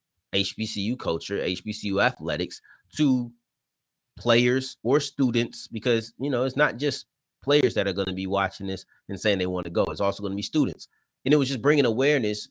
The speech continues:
to a place where awareness may not been at a high as far as H B C Us goes.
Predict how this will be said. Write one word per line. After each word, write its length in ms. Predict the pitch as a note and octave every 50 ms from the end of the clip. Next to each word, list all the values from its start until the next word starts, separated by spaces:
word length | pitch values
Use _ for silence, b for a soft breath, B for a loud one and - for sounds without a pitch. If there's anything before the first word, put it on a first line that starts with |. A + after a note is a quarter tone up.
| _ _ -
to 140 | C3 A#2+
a 60 | A2+ - -
place 420 | - - C#3+ C#3+ C#3 B2+ - -
where 460 | G#2 G2+ G#2+ G#2+ G#2 G#2 G#2 G2+ G2+ - _ _ _ _ _ -
awareness 420 | G#2 G#2 A#2 C3 C#3+ C#3 C3 B2 A#2+
may 260 | B2 B2+ C3+ C#3 C#3+
not 320 | C#3+ C#3+ C3+ - - A2
been 180 | A2+ B2+ C3 B2+
at 140 | A#2 A2+ A2+
a 100 | A2 G#2
high 380 | G#2 C3 C3+ B2+ G2+ D2+ - - _ _ _ _ _ _ _
as 120 | - G#2 -
far 180 | - A2 G2
as 100 | F#2 -
H 200 | F2+ F2 - - -
B 80 | G2 F#2
C 260 | - - B2+ C3+ C3
Us 80 | A2
goes. 240 | F2 - E2 D#2 -